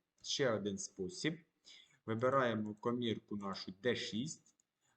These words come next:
В групі ре-, е, вкладка "Основне", група редагування, дія автосумування, сума. Дивимося, щоб діапазон клітинок був вибраний Д три, Д п'ять,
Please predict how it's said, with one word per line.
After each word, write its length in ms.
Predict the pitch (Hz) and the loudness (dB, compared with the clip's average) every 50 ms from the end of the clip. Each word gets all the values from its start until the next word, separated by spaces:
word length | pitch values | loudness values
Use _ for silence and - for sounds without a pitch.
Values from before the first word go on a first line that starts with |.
| _ - | _ -6
В 120 | 107 117 | -4 -2
групі 560 | 117 135 147 160 175 170 170 - 131 127 117 | 0 2 4 4 2 2 0 0 0 0 0
ре-, 280 | 117 123 131 135 110 110 | 0 -2 -2 -2 -2 -4
е, 760 | 113 113 110 110 110 107 107 107 110 110 110 110 107 107 107 | -4 -2 0 2 2 2 2 2 2 2 2 2 2 0 -2
вкладка 560 | 104 - - - 139 139 123 107 107 - 117 | -4 -8 -4 -2 0 0 0 0 -2 -4 -4
"Основне", 680 | 113 113 113 - - 117 117 117 117 110 101 98 95 - | -4 -4 -6 -6 -6 -4 -4 -2 -2 -4 -4 -6 -6 -6
група 260 | - 110 98 - 101 | -6 -6 -6 -4 -4
редагування, 880 | 98 104 98 92 98 92 - - - - 92 92 110 127 147 156 170 170 - _ _ _ _ _ | -4 -4 -4 -4 -4 -6 -6 -8 -16 -12 -8 -8 -6 -4 -4 -4 -4 -4 -6 _ _ _ _ _
дія 600 | _ 98 98 110 113 110 95 85 95 90 85 - - _ | _ -10 -6 -2 -2 -2 -2 -2 -4 -4 -6 -8 -14 _
автосумування, 1400 | - 117 120 107 - - - 98 92 92 - - 104 98 92 92 90 87 113 135 151 156 147 143 143 139 139 139 _ - | -4 -2 -2 -2 -4 -6 -8 -8 -8 -8 -8 -8 -6 -4 -4 -4 -6 -4 -4 -2 -2 -2 -4 -4 -6 -8 -8 -10 _ -18
сума. 580 | - - - - 127 110 98 90 82 82 85 _ _ _ _ _ _ _ _ _ _ _ _ _ _ _ _ _ _ _ _ _ - | -18 -14 -8 -4 -2 -2 -2 -2 -6 -8 -10 _ _ _ _ _ _ _ _ _ _ _ _ _ _ _ _ _ _ _ _ _ -2
Дивимося, 600 | 110 120 139 135 127 117 113 110 107 - - 113 | 4 6 6 6 6 4 2 0 -2 -2 -2 -4
щоб 200 | 104 - 123 104 | -4 -2 -4 -2
діапазон 680 | 107 110 127 123 120 - 120 123 117 117 117 107 98 98 | 0 0 0 0 0 0 -2 -2 -2 -2 -2 -4 -4 -4
клітинок 560 | - - 107 101 - 107 104 95 95 92 87 _ - | -4 -6 -6 -4 -2 -4 -4 -4 -4 -8 -10 _ -8
був 120 | 98 98 87 - | -8 -8 -6 -2
вибраний 560 | 104 101 87 85 95 95 90 92 92 90 - _ _ _ _ - | -2 -2 -2 -2 -6 -6 -6 -6 -10 -10 -12 _ _ _ _ -2
Д 160 | 120 117 113 | -2 -2 -2
три, 340 | 113 113 - 113 107 104 92 | -2 -4 -6 -2 0 -2 -2
Д 220 | 87 - 98 92 | -2 -2 -4 -4
п'ять, 540 | 87 - - - 110 127 160 185 196 196 - | -4 -6 -10 -4 -2 -2 0 -2 -4 -6 -10